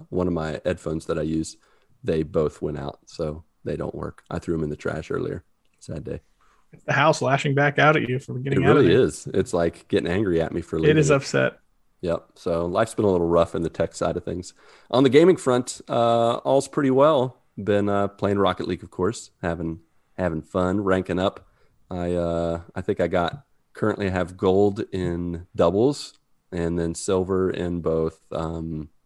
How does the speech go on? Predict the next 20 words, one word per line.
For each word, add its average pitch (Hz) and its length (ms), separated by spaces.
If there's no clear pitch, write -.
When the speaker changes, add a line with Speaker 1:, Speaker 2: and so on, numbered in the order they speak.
Speaker 1:
threes 98 560
and 90 260
duels. 98 540
Uh, 82 280
I, - 500
I - 20
tell 113 180
you 90 100
what, 82 380
I, 123 140
Ronnie, 127 340
I 135 60
can't 139 220
remember 95 260
if 92 140
you've 92 140
done 87 260
duels 90 300
before, 82 420
but 76 320